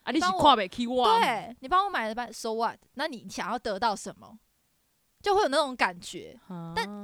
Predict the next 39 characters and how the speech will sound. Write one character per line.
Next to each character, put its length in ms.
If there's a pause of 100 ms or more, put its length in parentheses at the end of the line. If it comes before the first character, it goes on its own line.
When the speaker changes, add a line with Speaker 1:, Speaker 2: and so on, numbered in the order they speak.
(160)
Speaker 2:
当 140
然 120
现 200
在 240
你 80
知 60
道 80
人 180
生 220
在 200
世， 200
走 140
在 120
社 240
会 160
一 80
段 180
时 120
间， 160
就 80
觉 100
得 120
，“好， 140
你 100
请 200
啊， 60 (280)
Speaker 1:
你 60
请 40
啊， 300
Speaker 2:
来， 40
Speaker 1:
当 100 (320)
然 80
好， 60
谢 80 (120)
谢， 300
谢 60
谢 280
大 60 (100)
哥， 80